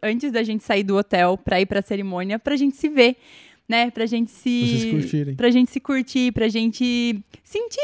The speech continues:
Speaker 1: o momento do nosso casamento. E eu achei muito legal que isso dá uma tranquilidade. Porque, é, muitos noivos falam, "Nossa, eu fiquei nervosa pra entrar na igreja, fiquei nervosa pra casar." Nossa, e a
Speaker 2: Você
Speaker 1: gente
Speaker 2: nada
Speaker 1: tava
Speaker 2: disso.
Speaker 1: muito tranquilo.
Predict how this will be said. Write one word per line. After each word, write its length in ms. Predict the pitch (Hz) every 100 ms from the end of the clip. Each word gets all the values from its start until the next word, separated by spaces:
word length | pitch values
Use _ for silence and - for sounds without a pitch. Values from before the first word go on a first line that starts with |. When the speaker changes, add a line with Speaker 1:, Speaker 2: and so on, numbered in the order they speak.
| 587 539
Speaker 1:
o 120 | 302 269
momento 380 | 262 240 240
do 80 | 233
nosso 180 | 240 240
casamento. 520 | - 247 240 254 277 - - - -
E 160 | 247 262
eu 80 | 262
achei 200 | 269 277
muito 220 | 277 294
legal 300 | 247 226 240
que 100 | 269
isso 160 | -
dá 100 | 240
uma 140 | 240 254
tranquilidade. 1040 | 294 339 277 208 180 185 196 190 180 226 - _ _ _ - - _ _
Porque, 240 | - 277 -
é, 120 | 240
muitos 320 | 240 359 427
noivos 320 | 330 269 277
falam, 260 | 277 262 247
"Nossa, 280 | 262 269 269
eu 40 |
fiquei 160 | - 262
nervosa 440 | 254 254 220 220
pra 140 | 226 226
entrar 420 | 214 226 226 220
na 60 |
igreja, 640 | 226 202 180 196 226 202 202
fiquei 260 | - 233
nervosa 460 | 226 226 190 202 214
pra 120 | 214
casar." 680 | 214 220 196 170 208 240 233 - _ _ -
Nossa, 200 | 311 320
e 40 |
a 20 | 294
Speaker 2:
Você 60 |
Speaker 1:
gente 140 | 170 175
Speaker 2:
nada 160 | 175 180
Speaker 1:
tava 140 | 139
Speaker 2:
disso. 200 | - 131 127
Speaker 1:
muito 440 | 247 247 262 -
tranquilo. 380 | - 226 220 214